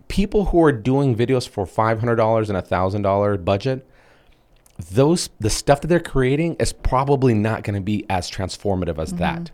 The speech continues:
Speaker 1: or as
Speaker 2: But what if
Speaker 1: captivating.
Speaker 2: you're starting and you don't have the money to give stuff away or
Speaker 1: Sure.
Speaker 2: create these, like, huge videos that cost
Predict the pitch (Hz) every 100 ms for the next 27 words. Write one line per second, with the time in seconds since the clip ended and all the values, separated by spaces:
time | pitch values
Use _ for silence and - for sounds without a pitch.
0 | _ - 190 - 262 269 285 277 294 -
1 | 226 226 247 226 214 240 - 180 220 208
2 | 175 165 165 156 156 175 - 175 - 165
3 | 160 151 143 143 - 165 160 160 151 156
4 | 123 - 131 110 180 165 160 - 165 165
5 | 160 156 151 - - _ - - - 202
6 | 202 185 160 170 170 165 160 160 - 170
7 | 156 -